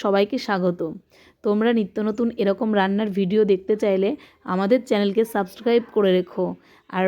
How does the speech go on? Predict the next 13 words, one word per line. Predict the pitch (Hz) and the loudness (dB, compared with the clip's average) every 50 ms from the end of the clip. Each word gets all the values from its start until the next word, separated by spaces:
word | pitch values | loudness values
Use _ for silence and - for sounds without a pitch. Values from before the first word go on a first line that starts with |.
| 190 196 196 | 0 0 0
বে-, | 208 208 - - _ - | 0 0 -2 -4 _ -4
পাশে | 202 180 - 277 - - | -4 -2 -2 -2 -2 -2
থাকা | 240 247 247 208 | -2 -2 -2 0
যে | 226 190 185 | 0 0 2
বেল | 196 202 208 | 2 2 2
আইকন | 208 208 208 - 196 214 226 - | 2 0 -2 -2 -4 -4 -4 -4
সেটাকে | 202 180 202 254 226 - | -6 -4 -2 -4 -2 0
প্রেস | - 226 240 233 - - - | 2 2 2 2 -2 -4 -2
করে | 240 220 208 | 0 0 2
দিও | 185 196 196 214 202 208 190 - _ _ _ _ _ _ _ _ _ _ _ _ | 0 0 -2 -2 -4 -4 -8 -14 _ _ _ _ _ _ _ _ _ _ _ _
সবার | - - - 233 214 202 220 233 254 - - 226 | -20 -8 0 2 2 4 4 4 2 2 2 0
আগে | 202 196 196 220 233 - 208 208 | 2 2 2 0 0 -2 -2 -2
আমাদের | 202 214 220 220 269 | 0 0 2 2 2